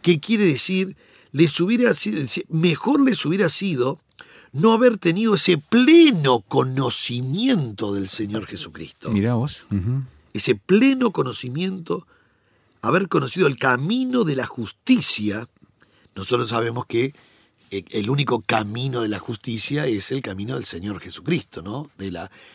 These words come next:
Speaker 1: de la palabra dikaiosune, que quiere decir la, la justicia lograda por Cristo. Nosotros no somos justos, Él nos declara justos.
Speaker 2: Ujú.
Speaker 1: Por
Speaker 2: Ujú.
Speaker 1: eso cuando dice aquí el camino de la justicia,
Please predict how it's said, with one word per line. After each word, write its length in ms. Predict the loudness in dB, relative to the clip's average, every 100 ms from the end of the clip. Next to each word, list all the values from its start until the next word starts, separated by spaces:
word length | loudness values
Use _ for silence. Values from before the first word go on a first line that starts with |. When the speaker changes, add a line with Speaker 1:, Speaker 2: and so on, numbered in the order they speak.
| _
Speaker 1:
de 120 | -8
la 80 | -6
palabra 380 | -2 0 -2 -4
dikaiosune, 920 | -8 -8 -4 -4 -2 -2 0 0 0
que 120 | -2 -6
quiere 140 | -6
decir 160 | -4 -4
la, 180 | -6 -12 -20 -8
la 140 | -6
justicia 680 | -4 -6 -6 -4 -2 2 2
lograda 640 | 2 0 0 2 2 0 -4
por 260 | -8 -8
Cristo. 580 | 0 0 0 -6 -18 -20 _ _ -14
Nosotros 380 | -4 -2 0 -2
no 100 | -2
somos 360 | 0 0 -2
justos, 560 | -10 -16 -16 -6 -6 -4
Él 140 | -8 -8
nos 160 | -8
declara 520 | -8 -10 -6 -2 -2 -6
justos. 300 | -12 -8 -2 0
Speaker 2:
Ujú. 180 | 0 -2 -6 -18 -4
Speaker 1:
Por 120 | 0 2
Speaker 2:
Ujú. 20 |
Speaker 1:
eso 140 | 2
cuando 220 | 0 0 0
dice 200 | 0 -2
aquí 260 | 0 0
el 100 | 0
camino 300 | -2 -4 0
de 60 | 0
la 80 | 0
justicia, 600 | -4 -4 -4 0 -2